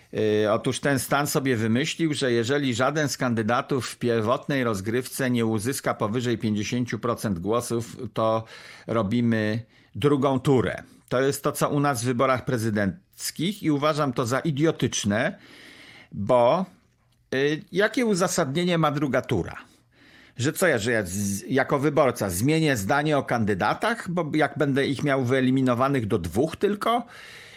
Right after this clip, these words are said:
Czy, czy co? Co ma się, co ma się, po co jest druga tura? W pierwszej turze, y, taką, to, taką liczbą głosów przeszedł Duda albo nie przeszedł i, i koniec, no. I Georgia niestety ma taki system, że dwa stołki senatorskie,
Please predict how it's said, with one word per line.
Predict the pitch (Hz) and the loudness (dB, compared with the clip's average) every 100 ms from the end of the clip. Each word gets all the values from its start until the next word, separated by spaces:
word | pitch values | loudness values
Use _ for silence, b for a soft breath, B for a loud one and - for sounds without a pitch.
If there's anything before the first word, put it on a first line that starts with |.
| B _ | B _
Czy, | - - | -10 -6
czy | - 208 | -4 -4
co? | - 196 - - - b b b b b b _ | 0 -2 0 -6 -12 b b b b b b _
Co | - 196 | -2 0
ma | 214 | 0
się, | 208 190 | 0 -2
co | 190 226 | -2 0
ma | 226 220 | 2 2
się, | 208 | 0
po | 208 247 | -2 -2
co | 277 | 0
jest | 269 214 107 | 2 2 2
druga | 123 107 101 | 0 2 0
tura? | 101 101 | 0 0
W | 113 | -2
pierwszej | - 247 262 254 226 | 0 0 2 0 0
turze, | 220 214 214 214 214 B B B _ - | -2 0 2 2 0 B B B _ -6
y, | 156 151 - 147 | -4 -4 -6 -4
taką, | - 196 214 190 | 0 2 2 2
to, | 180 175 | 4 2
taką | 170 170 175 | 2 0 2
liczbą | 165 170 160 147 | 2 2 2 2
głosów | 123 156 175 165 | 4 2 2 -2
przeszedł | - 165 160 151 117 | 0 -2 2 0 2
Duda | 131 147 170 | 0 2 2
albo | 156 143 | 2 2
nie | 139 123 | 0 0
przeszedł | - 117 95 139 190 - | 0 -2 0 -2 -2 -4
i, | 214 226 - 226 | -4 -2 -4 -8
i | |
koniec, | - 330 233 98 - 98 | 0 2 4 2 -2 -2
no. | 104 127 B B B - | -2 -2 B B B -10
I | 117 | -8
Georgia | - 123 180 233 233 | -8 2 2 4 2
niestety | 196 175 185 175 | 0 0 -2 0
ma | 170 | 0
taki | 160 151 147 | 0 -2 -2
system, | - 151 - 131 | -4 -4 -4 -4
że | 120 | -4
dwa | 120 135 | -2 -2
stołki | - 135 117 120 | 0 -4 -2 -6
senatorskie, | 117 107 - 120 117 113 113 | -2 -2 -2 -4 -4 -4 -4